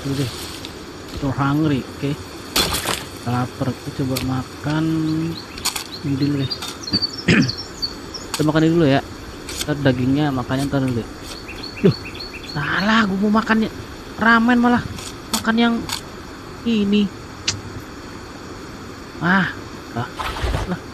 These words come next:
terlanjur, guys. Ya, lanjut lah. Kita ke titik hijau yang di situ tuh.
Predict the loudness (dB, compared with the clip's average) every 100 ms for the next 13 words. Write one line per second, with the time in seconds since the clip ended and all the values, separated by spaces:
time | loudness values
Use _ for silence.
0 | -10 -4 -2 0 0 0 -4 -6 -12 -12
1 | -12 -14 -14 -14 -14 -14 -14 -12 -4 0
2 | 0 0 -2 -4 -6 -12 -14 -8 -6 -6
3 | -8 -12 -10 -10 -8 -10 -8 -8 -8 -12
4 | -12 -8 -8 -8 -12 -12 -12 -10 -10 -10
5 | -10 -10 -10 -10 -8 -2 0 0 0 -2
6 | -2 -4 -6 -4 -2 -2 -2 -2 -2 -2
7 | 0 0 0 -2 -4 -6 -8 -8 -14 -12
8 | -10 -10 -10 -12 -12 -12 -12 -12 -12 -12
9 | -12 -12 -12 -6 -4 -2 -2 -2 -2